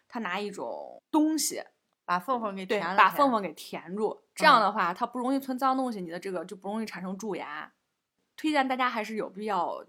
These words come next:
Speaker 1: 定期地做一下口腔的这个检查。那还有一些小东小西吃的，我也想跟大家分享一下。我这次买了两个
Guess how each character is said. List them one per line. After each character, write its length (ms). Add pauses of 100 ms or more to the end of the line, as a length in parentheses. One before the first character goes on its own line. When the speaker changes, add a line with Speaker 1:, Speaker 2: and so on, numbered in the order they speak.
Speaker 1:
定 180
期 180
地 140
做 220
一 40
下 180
口 220
腔 160
的 100
这 120
个 100
检 240
查。 300 (800)
那 420 (300)
还 200
有 120
一 60
些 420 (240)
小 220
东 160
小 180
西 180
吃 400
的， 160
我 120
也 100
想 180
跟 100
大 100
家 160
分 260
享 260
一 60
下。 300 (560)
我 120
这 140
次 100
买 200
了 120
两 240
个 360